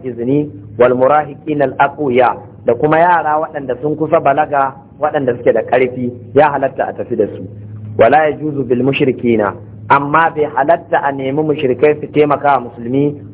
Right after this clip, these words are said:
wajen ainihin yin jihadi ba, khilafan lahuma, ya'ni Shafi'iyya wa Aba Hanifa, sabanin Shafi'i,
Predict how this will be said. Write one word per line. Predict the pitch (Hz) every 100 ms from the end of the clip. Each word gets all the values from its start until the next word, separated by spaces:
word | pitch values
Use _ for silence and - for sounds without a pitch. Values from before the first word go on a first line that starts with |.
| 113
wajen | 139 139 143 139
ainihin | 143 143 143 143
yin | 147 135
jihadi | 113 110 123 107 101
ba, | 123 131 131 - - -
khilafan | 143 139 156 160 151 139 131
lahuma, | 139 123 120 120 120 117 120 - -
ya'ni | 127 143 131 131
Shafi'iyya | - 143 139 123 127 139 127
wa | 127 117
Aba | 117 120
Hanifa, | 117 110 107 107 98 - - -
sabanin | 113 113 147 156 156
Shafi'i, | 151 135 - 120 156 151